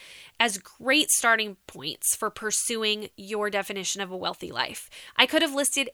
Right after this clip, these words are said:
a ton more too, you guys, a ton more. But for today, let's just start with these. And let's decide that we are no longer subscribing to this idea that we're just not cut out for this. We're just not good with the money stuff.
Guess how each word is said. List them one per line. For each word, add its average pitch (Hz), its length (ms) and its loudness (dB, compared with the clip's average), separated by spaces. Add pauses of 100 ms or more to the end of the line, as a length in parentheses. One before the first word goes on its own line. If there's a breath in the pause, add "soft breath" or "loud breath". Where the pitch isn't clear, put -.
a 262 140 4
ton 262 360 0
more 233 300 2
too, 208 280 -2
you 185 180 -8
guys, 214 340 2 (100)
a 277 120 6
ton 277 380 2
more. 240 260 2
But - 160 0
for 262 100 -2
today, 262 480 2 (380 loud breath)
let's 277 180 2
just 466 160 2
start 330 220 6
with 262 160 0
these. - 340 -4 (400)
And 240 140 6
let's 262 180 6
decide 262 380 6
that - 120 4
we 247 140 0
are 269 120 4
no 226 180 2
longer 240 600 0
subscribing 233 760 0
to 247 120 -2
this 214 220 -2
idea 202 580 0 (280 loud breath)
that 240 120 0
we're 254 120 4
just 262 240 2
not 247 180 8
cut 220 180 -2
out - 200 -6
for - 100 -8
this. - 320 -4 (260 loud breath)
We're 226 140 0
just 269 220 4
not 240 220 8
good 233 160 0
with 214 160 -4
the 214 60 -2
money 196 280 -2
stuff. - 260 -4